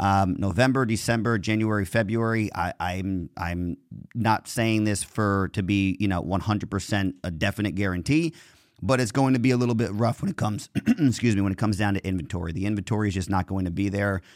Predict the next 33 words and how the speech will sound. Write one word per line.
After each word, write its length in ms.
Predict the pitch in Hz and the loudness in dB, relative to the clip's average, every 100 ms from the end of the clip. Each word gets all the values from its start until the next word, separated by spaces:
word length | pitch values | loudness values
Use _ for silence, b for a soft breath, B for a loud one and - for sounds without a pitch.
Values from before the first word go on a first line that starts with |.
| B - | B -2
Um, 460 | 95 87 80 80 | 0 2 0 -2
so 120 | - | -4
buyers, 440 | 90 101 110 110 92 | 0 4 4 2 0
don't 260 | 117 113 | 0 0
get 200 | 113 104 | -2 -4
too, 120 | - 113 | -2 -2
too 180 | 107 | -2
frustrated. 600 | 92 98 90 - 98 92 85 | -2 -2 -4 -4 -4 -4 -4
Just 140 | 90 | -4
understand 460 | 98 95 87 95 92 | -4 -4 -2 -2 -2
everyone's 320 | 87 85 80 | -2 -4 -6
kinda 220 | - 87 | -4 -4
dealing 260 | 78 85 82 | -4 -4 -6
with 80 | - | -8
the 80 | - | -10
same 240 | 71 67 | -8 -8
thing. 340 | - 50 - - _ _ _ _ _ _ B B B B - | -10 -12 -14 -18 _ _ _ _ _ _ B B B B 2
Uh, 280 | 113 117 117 | 6 6 6
and 80 | 123 | 4
that's 160 | 170 190 | 2 2
really 240 | 190 185 | 2 4
it. 200 | 180 - | 2 2
The 80 | 117 | 4
last 240 | 135 131 | 4 4
thing 100 | 135 | 2
I 20 | |
was 120 | 135 127 | 2 2
gonna 120 | 127 | 2
say 200 | 131 127 | 2 2
is 140 | 117 | 2
as 180 | - 104 | 0 -2
far 300 | 120 123 120 | 0 2 4
as, 220 | 117 95 | 2 -2